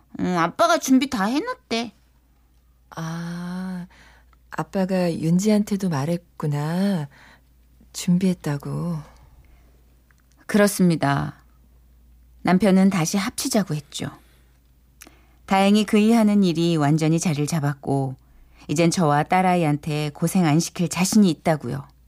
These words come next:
Speaker 1: 아빠 없이 자라는 아이를 생각하면 좋은 일이겠죠?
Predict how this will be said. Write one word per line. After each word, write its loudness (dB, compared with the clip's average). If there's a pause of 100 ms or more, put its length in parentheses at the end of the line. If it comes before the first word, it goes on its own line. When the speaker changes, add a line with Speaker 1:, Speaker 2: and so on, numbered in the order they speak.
(1040)
Speaker 1:
아빠 2
없이 -2
자라는 2
아이를 0
생각하면 -2 (800)
좋은 2
일이겠죠? -2